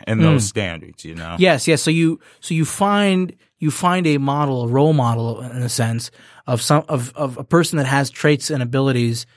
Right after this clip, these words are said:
Speaker 2: that you admire, and then you
Speaker 1: Yeah.
Speaker 2: try to emulate those.
Speaker 1: Yeah.
Speaker 2: Okay. That's
Speaker 1: Yeah.
Speaker 2: good. I like that.
Speaker 1: I,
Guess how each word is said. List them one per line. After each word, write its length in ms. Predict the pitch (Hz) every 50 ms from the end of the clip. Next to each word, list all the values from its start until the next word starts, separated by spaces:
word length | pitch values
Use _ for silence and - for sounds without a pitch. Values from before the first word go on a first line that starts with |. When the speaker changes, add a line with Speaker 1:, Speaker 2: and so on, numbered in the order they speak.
| _ _ _ -
Speaker 2:
that 160 | 139 127 127
you 200 | 127 139 135 127
admire, 580 | 123 117 120 117 117 123 127 135 151 180 202 - _ _ _ _ _ _ -
and 120 | 139 131
then 100 | - -
you 20 | -
Speaker 1:
Yeah. 40 | -
Speaker 2:
try 120 | - 147
to 140 | 139 143 151
emulate 420 | 160 160 160 139 117 110 107 -
those. 320 | - - - - - - - -
Speaker 1:
Yeah. 260 | 104 101 85 - - - _ -
Speaker 2:
Okay. 380 | 269 269 - 135 120 143 196 - _ _ _ _ _ _ -
That's 140 | 190 - -
Speaker 1:
Yeah. 60 | -
Speaker 2:
good. 220 | 233 233 - - _ _ _ -
I 80 | 131
like 180 | 135 156 185 -
that. 200 | - 92 87 - _ _ _ _
Speaker 1:
I, 340 | - 87 - - 160 175 185